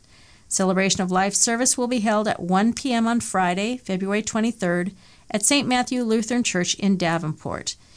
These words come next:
In lieu of flowers, the family suggests donations to Saint Matthew Lutheran Church or charity of your choice.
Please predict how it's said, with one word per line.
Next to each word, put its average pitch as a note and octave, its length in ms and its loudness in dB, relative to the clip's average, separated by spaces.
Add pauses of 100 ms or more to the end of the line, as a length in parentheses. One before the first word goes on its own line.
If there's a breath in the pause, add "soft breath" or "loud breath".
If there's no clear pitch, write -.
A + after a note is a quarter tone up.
(320 soft breath)
In F3+ 120 4
lieu F#3 120 4
of F#3+ 100 0
flowers, G3+ 440 2
the A3 80 -4
family F3+ 300 0
suggests F3+ 680 2
donations F#3+ 680 2
to A3+ 80 0
Saint G3+ 300 0
Matthew G3+ 400 -2
Lutheran F#3+ 440 0
Church E3+ 440 -4 (260 soft breath)
or G#3+ 200 0
charity E3 500 2
of D#3 140 -2
your E3 140 2
choice. - 720 2